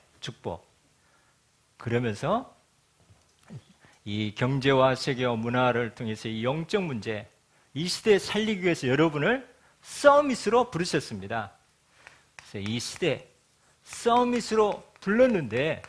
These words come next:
우리가 거기에 쓰임받는 게 시대 서밋 화라고 있습니다. 시-, 자, 그래서 우리는 이 복음을, 복음화를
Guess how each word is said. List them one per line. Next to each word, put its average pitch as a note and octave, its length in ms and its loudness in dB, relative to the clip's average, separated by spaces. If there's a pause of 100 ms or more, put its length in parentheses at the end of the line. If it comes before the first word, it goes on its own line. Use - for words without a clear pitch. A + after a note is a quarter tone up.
(460)
우리가 C3+ 540 -2 (480)
거기에 B2 520 -8
쓰임받는 G#3+ 840 -2
게 C#3+ 300 -4 (480)
시대 - 560 -2
서밋 F3 480 -6 (240)
화라고 F#3+ 420 0
있습니다. F#2+ 360 -12
시-, - 240 -16 (960)
자, G#2+ 120 -10
그래서 A#2 260 -2
우리는 D3+ 400 0 (440)
이 F3 140 0
복음을, G#3 840 2
복음화를 G#3 760 4